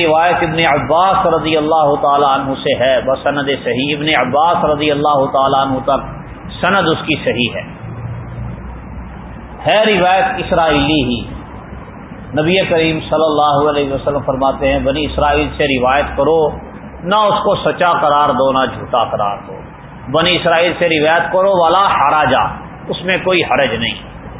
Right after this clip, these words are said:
فرماتے ہیں کہ جب یہ حکم ہوا اپنی جانوں کو قتل کرنے کا، تو اللہ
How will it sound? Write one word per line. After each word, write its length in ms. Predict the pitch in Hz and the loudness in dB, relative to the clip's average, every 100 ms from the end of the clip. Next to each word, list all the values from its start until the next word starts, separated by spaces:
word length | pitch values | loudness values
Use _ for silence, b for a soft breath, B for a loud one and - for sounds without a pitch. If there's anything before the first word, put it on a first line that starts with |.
| - - - - - - - - - - - - | -14 -14 -16 -18 -18 -18 -16 -16 -16 -16 -8 0
فرماتے 480 | 165 190 202 240 | 2 4 4 4
ہیں 140 | 214 240 | 4 2
کہ 140 | 226 208 | 2 2
جب 240 | 160 - 185 - - - - - - - - | 2 2 0 -4 -10 -16 -18 -18 -18 -18 -12
یہ 200 | 165 208 | -2 2
حکم 380 | 135 147 208 233 | 2 2 2 2
ہوا 640 | 160 156 175 170 - 131 - - - - - - - - - - - - - - - | 4 4 4 4 2 -2 -6 -12 -16 -18 -18 -18 -20 -20 -18 -18 -18 -16 -16 -14 -4
اپنی 340 | 170 185 190 | -2 2 2
جانوں 340 | 156 170 180 180 | 4 2 2 2
کو 300 | 185 160 185 | 2 2 2
قتل 220 | - 175 | 2 2
کرنے 340 | 160 139 135 | 2 2 0
کا، 220 | 123 123 120 | 2 2 2
تو 160 | 170 | 2
اللہ 220 | 170 190 | 2 4